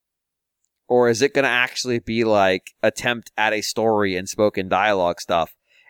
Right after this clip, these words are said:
And I believe we will get that as a special feature on day three of Treehouse Live. That's how, that's the,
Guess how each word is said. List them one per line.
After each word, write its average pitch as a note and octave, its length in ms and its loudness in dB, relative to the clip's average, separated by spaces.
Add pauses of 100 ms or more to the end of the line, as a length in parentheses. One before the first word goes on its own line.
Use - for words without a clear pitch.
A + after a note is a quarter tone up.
And A2 100 0
I A#2+ 100 0
believe D3 500 -2
we E3 120 2
will D3+ 140 0
get B2+ 340 -2
that D2+ 280 -8 (840)
as A#2 340 0
a A#2+ 180 2
special E3 500 0
feature D3 400 -2
on A#2 200 0
day C3 240 4
three D#3 400 2
of G#2+ 140 0
Treehouse A2 560 -4
Live. E2+ 400 -6 (200)
That's B2 200 0
how, C#3+ 140 4
that's C#3+ 280 0
the, C3 280 -2